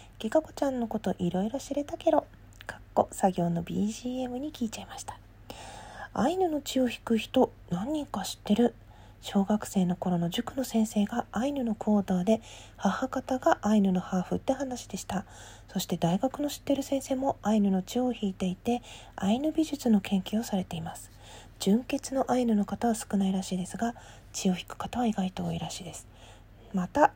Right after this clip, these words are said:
こっそり遊びに行きます」ということで、ありがとうございます。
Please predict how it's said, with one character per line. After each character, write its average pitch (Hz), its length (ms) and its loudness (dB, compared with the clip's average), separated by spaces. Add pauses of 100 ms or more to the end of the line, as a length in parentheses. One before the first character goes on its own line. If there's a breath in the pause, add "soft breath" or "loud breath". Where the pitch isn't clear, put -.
こ - 140 -6
っ - 20 -6
そ - 140 -4
り - 80 -6
遊 180 200 -8
び 185 80 -8
に - 80 -12
行 - 40 -18
き - 120 -16
ま - 140 -12
す」 - 80 -14
と - 80 -16
い - 40 -16
う - 20 -20
こ - 100 -20
と - 80 -18
で、 - 60 -18
あ - 100 -6
り 247 100 -2
が 311 140 -6
と - 120 -2
う - 40 -2
ご 220 80 -4
ざ 214 140 -4
い 202 40 0
ま 196 120 0
す。 - 100 -20